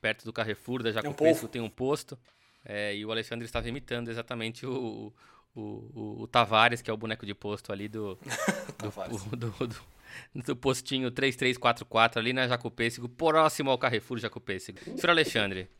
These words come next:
Speaker 1: então hoje o nosso programa é sobre benefício de mau humor. Eu confesso que eu tive uma semana um pouco mal-humorada, assim, cara. Eu passei uma semana um pouco estressado.
Speaker 2: Ah, eu sou um, eu sou um pai na quarentena. Eu posso dizer que eu também tive momentos bem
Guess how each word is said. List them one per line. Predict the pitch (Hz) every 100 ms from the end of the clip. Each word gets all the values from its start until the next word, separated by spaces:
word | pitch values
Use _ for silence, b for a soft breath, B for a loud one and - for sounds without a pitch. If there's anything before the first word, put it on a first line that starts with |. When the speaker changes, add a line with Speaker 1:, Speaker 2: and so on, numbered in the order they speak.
| b _
Speaker 1:
então | 147 143
hoje | 160 170
o |
nosso | 160 160
programa | - 147 117 120 139 135 -
é | 120
sobre | 120 127 127
benefício | 127 127 120 127 120
de | 139
mau | 135 117
humor. | 117 127
Eu | 180
confesso | 196 165 151 165
que | 170
eu |
tive | 147 139
uma | 131
semana | - 120 123
um | 127
pouco | 123 -
mal-humorada, | 127 120 127 104 101 101 92
assim, | 92 - 95
cara. | 92 92
Eu | 92
passei | 98 - 104 101 95 B B B
uma | 110 107
semana | 113 110
um | 113
pouco | 113 117
estressado. | - 117 113 - 101 104 117 120 123 -
Speaker 2:
Ah, | 156 139
eu | 110
sou | 127 180
um, | 185 156
eu | 135
sou | - 170
um |
pai | 160 160
na | 170
quarentena. | 175 175 170 123 117 -
Eu | 131
posso | 120 - -
dizer | 113 120
que |
eu | 131
também | 135 120
tive | 120 120
momentos | 113 113 - - -
bem | 110 113